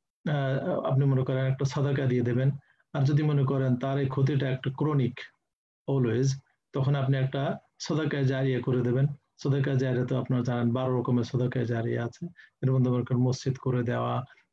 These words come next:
কোরআন শরীফ কিনে দেওয়া, এরপরে পানির ব্যবস্থা করে দেওয়া, এই ধরনের যেগুলো আছে। তাহলে এটা দেখতে হবে যে ক্ষতির নেচারটাকে এবং পরিমাণটা কি, এবং সেইভাবেই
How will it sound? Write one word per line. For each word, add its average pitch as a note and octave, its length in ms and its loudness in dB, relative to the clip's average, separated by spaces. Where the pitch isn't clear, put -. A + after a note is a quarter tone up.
কোরআন C3 260 0
শরীফ B2 360 0
কিনে B2 260 0
দেওয়া, A#2+ 480 -2
এরপরে C3 400 0
পানির C3 300 0
ব্যবস্থা B2+ 420 -2
করে B2 220 -2
দেওয়া, A#2+ 400 -2
এই G#3 100 0
ধরনের D#3+ 320 2
যেগুলো A#2+ 260 2
আছে। A#2 300 -4
তাহলে D3 220 0
এটা C#3 120 2
দেখতে D3 300 0
হবে D#3+ 280 0
যে C3 140 2
ক্ষতির C#3+ 440 0
নেচারটাকে D3 580 0
এবং D3+ 200 2
পরিমাণটা B2+ 500 0
কি, G#3+ 220 0
এবং D#3+ 200 2
সেইভাবেই D3 580 2